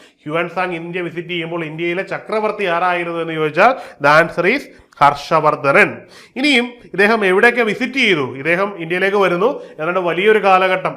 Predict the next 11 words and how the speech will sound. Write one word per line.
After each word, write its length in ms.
ഇവിടെ 160
ഇന്ത്യയിൽ 360
പഠിക്കുന്നു, 680
ഇന്ത്യയിൽ 420
യാത്രകൾ 560
ചെയ്യുന്നു. 340
ഇപ്പൊ 360
ബുദ്ധമതത്തിന്റെ 640
പഠന 320
രീതികളൊക്കെ 400
എങ്ങനെയാണ്? 460